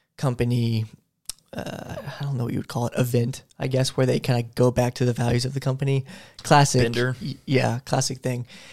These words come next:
Speaker 1: And we came back in from lunch, and I'm with, like, a group of, like, six people. I'm like, "Let me tell you what, what Christian said." <laughs> And I was like, "Yeah, he thinks this is just a cult." And they're like, "Yeah, I mean, it makes <laughs> sense." <laughs>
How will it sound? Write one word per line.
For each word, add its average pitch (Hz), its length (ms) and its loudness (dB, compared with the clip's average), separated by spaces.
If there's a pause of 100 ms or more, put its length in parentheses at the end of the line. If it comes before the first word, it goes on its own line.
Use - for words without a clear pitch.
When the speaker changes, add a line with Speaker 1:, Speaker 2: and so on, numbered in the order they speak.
(120)
Speaker 1:
And 131 220 4
we 135 100 4
came 151 220 2
back 151 220 4
in 139 80 4
from 123 220 0
lunch, 127 420 2
and 147 160 0
I'm 131 200 2
with, 139 140 2
like, 139 120 -2
a 156 60 -4
group 127 200 -2
of, 120 60 -6
like, 123 140 -4
six - 220 -4
people. 123 240 -4
I'm 113 60 -8
like, 120 180 -2 (760)
"Let 170 160 6
me 269 80 4
tell 226 180 6
you 185 120 4
what, 135 380 6 (260)
what 156 220 4
Christian 151 400 4
said." 151 300 6 (220)
<laughs> - 220 -14
And 165 80 4
I 160 60 8
was 160 120 0
like, 151 220 4
"Yeah, 160 120 6
he 170 160 4
thinks 214 220 2
this 185 120 -4
is 160 100 2
just 151 220 -2
a 135 40 4
cult." 139 300 -2
And 143 80 -8
they're 131 100 0
like, 139 200 0 (420)
"Yeah, 202 280 6
I 143 100 8
mean, 156 160 6
it 156 100 8
makes 156 240 8
<laughs> - 140 0
sense." - 480 4
<laughs> - 40 2